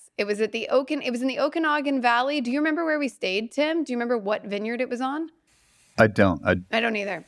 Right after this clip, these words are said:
Speaker 2: I had other things going on in my head at that time.
Speaker 1: <laughs> Yeah.
Speaker 2: Although, you know,
Speaker 1: No.
Speaker 2: I noticed the exteriors, I think, must have been out in, um,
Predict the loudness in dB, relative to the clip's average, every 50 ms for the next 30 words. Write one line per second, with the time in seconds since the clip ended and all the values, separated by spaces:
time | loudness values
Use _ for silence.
0 | _ 6 6 8 8 8 4 4 4 4 2 4 6 6 6 8 8 4 6 4
1 | 6 4 6 6 6 4 4 4 2 2 0 -4 -8 _ _ _ _ -2 0 0
2 | 4 4 2 4 4 0 2 2 0 0 0 -4 -4 0 0 0 0 0 2 0
3 | 2 2 0 0 4 6 8 8 8 8 8 8 8 8 10 10 10 8 8 6
4 | 4 0 -2 -2 4 8 8 8 8 6 0 2 4 6 8 8 8 8 6 4
5 | 4 4 4 4 6 6 6 8 8 6 4 6 8 8 8 8 6 2 4 6
6 | 6 8 8 8 8 8 6 6 6 6 8 8 8 8 6 4 0 -2